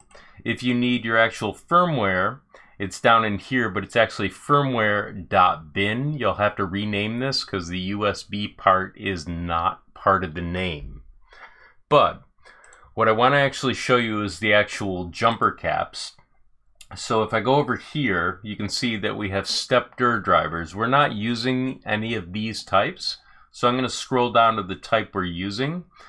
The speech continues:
which is the U A R T mode for T M C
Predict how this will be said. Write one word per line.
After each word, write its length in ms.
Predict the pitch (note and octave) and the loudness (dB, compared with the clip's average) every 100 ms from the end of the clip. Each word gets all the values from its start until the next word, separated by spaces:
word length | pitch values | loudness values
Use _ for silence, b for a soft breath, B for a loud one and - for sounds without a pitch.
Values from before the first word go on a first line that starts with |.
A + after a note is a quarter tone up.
| B B B | B B B
which 200 | A2 G#2 | -6 -4
is 260 | G2+ F#2 | -6 -6
the 120 | - | -6
U 340 | F#2+ F#2 A#2 C3 | -6 -4 -2 4
A 20 | |
R 140 | C#3 C3 | 4 4
T 80 | G#2+ | -2
mode 440 | G#2+ A2+ C3 C3+ | -2 0 -2 -6
for 220 | - G2 | -6 -6
T 380 | F2+ - C#3 B2+ | -4 -10 -6 -4
M 260 | A2+ G#2+ G2+ | -2 -2 -4
C 640 | - - A2+ A2 C#3 | -10 -10 -8 -8 -10